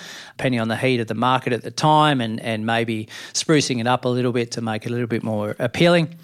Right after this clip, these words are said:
But long story short, they're going to have a mortgage of about six to seven hundred versus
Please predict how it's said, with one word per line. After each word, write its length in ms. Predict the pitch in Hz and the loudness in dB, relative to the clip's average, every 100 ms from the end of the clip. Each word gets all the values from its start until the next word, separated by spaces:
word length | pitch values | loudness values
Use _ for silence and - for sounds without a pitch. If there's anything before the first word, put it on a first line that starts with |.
| - - - | -16 -16 -2
But 260 | 147 139 - | 2 4 4
long 240 | 165 175 | 4 4
story 280 | - 147 127 | 2 2 2
short, 340 | - 139 127 | 2 2 2
they're 100 | - | 2
going 180 | 139 160 | 4 4
to 60 | 156 | 4
have 140 | 147 | 2
a 80 | 131 | 2
mortgage 420 | 131 135 131 113 | 4 4 4 0
of 60 | 113 | -2
about 280 | 113 120 123 | 0 0 0
six 260 | - 123 | -2 -2
to 80 | - | -4
seven 300 | - 131 120 | 0 2 2
hundred 280 | 117 110 107 | 0 -2 -4
versus 580 | 113 123 117 110 104 | 0 0 0 -2 -4